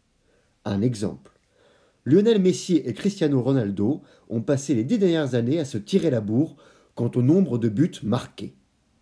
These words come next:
Voilà pour l'expression se tirer la bourre. À bientôt sur lescoursjulien point com pour une autre expression.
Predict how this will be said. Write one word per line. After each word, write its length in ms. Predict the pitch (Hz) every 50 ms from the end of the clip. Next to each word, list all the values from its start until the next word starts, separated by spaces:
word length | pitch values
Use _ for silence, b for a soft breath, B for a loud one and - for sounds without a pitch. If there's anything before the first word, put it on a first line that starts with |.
| b b b b b b b b b b b b -
Voilà 360 | 107 110 127 143 165 208 220
pour 160 | - 190 165
l'expression 540 | 151 151 147 - - 131 117 - - 151 160
se 120 | 156 131
tirer 300 | 127 - - 143 131 139
la 100 | 117 101
bourre. 440 | 95 90 95 98 - - - _ _ _ b b b b b b b b b b b
À 140 | - 123 117
bientôt 400 | 107 123 127 127 127 - 131 127
sur 180 | 123 - 98
lescoursjulien 580 | 98 98 98 - 104 98 92 87 92 92 92 87
point 200 | - - 90 85
com 340 | - - 107 123 165 190 196
pour 220 | - 127 95 98
une 80 | 98 113
autre 160 | 151 151 -
expression. 560 | 156 135 - - - 113 - - - 90 82